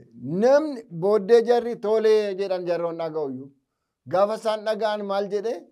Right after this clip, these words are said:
Namni kana, ee, namni kana hin kaffallee Waaqayyo isaa hurgufu, maasii isaa irraa, qe'ee isaa irraa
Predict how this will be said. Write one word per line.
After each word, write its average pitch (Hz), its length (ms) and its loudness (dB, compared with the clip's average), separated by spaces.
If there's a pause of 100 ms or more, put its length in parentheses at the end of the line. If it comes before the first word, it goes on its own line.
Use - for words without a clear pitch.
(260)
Namni 285 580 0
kana, 254 380 -2 (1120)
ee, 160 1200 -2 (500)
namni 262 420 0
kana 262 320 0 (680)
hin 196 160 -4
kaffallee 254 720 0 (840)
Waaqayyo 220 840 -2
isaa 220 420 -2
hurgufu, 196 540 -2
maasii 185 440 -4
isaa 196 220 -4
irraa, 170 220 -4
qe'ee 214 360 -6
isaa 196 280 -6
irraa 175 220 -4